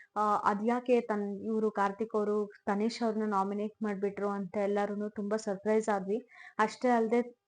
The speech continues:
ಕಾರ್ತಿಕ್ ಅವರು ಬೇಳೆ ಬೇಯಿಸ್ಕೋತೀರಾ ಅಂತ ಎಲ್ಲಾರು ಕೊಟ್ರಲ್ಲ, ಅದನ್ನ ಸಬ್ಸ್ಟಿಟ್ಯೂಟ್ ಮಾಡ್ಕೊಳಕ್ಕೋಸ್ಕರ ತನಿಷನ ಬಲಿ ಮಾಡ್ಬಿಟ್ರು ಅಂತ ಕೂಡ ಎಷ್ಟೋ ಜನ ಅಂದ್ಕೊಂಡ್ರು.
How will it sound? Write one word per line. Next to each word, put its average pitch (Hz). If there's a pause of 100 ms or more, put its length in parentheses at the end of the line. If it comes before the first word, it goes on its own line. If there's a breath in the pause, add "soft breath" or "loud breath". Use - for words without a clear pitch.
(140)
ಕಾರ್ತಿಕ್ 240
ಅವರು 220
ಬೇಳೆ 208
ಬೇಯಿಸ್ಕೋತೀರಾ 220
ಅಂತ 208
ಎಲ್ಲಾರು 202
ಕೊಟ್ರಲ್ಲ, 202 (400)
ಅದನ್ನ 214
ಸಬ್ಸ್ಟಿಟ್ಯೂಟ್ 247
ಮಾಡ್ಕೊಳಕ್ಕೋಸ್ಕರ 214
ತನಿಷನ 220 (580 loud breath)
ಬಲಿ 214
ಮಾಡ್ಬಿಟ್ರು 220
ಅಂತ 208 (100)
ಕೂಡ 208
ಎಷ್ಟೋ 208
ಜನ 208
ಅಂದ್ಕೊಂಡ್ರು. 202